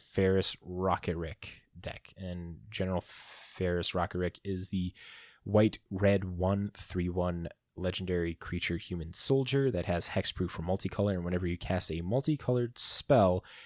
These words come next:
create a four four red and white golem artifact creature token.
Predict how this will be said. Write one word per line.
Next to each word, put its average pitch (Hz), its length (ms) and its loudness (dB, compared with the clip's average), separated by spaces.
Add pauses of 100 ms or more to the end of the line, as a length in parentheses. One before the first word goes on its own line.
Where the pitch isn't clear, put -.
(120)
create 98 340 4
a 95 180 2
four 120 500 2
four 101 540 4
red 95 380 4
and 101 180 -4
white 87 260 2 (160)
golem 87 340 0
artifact 82 640 -4
creature - 280 -4
token. - 320 -6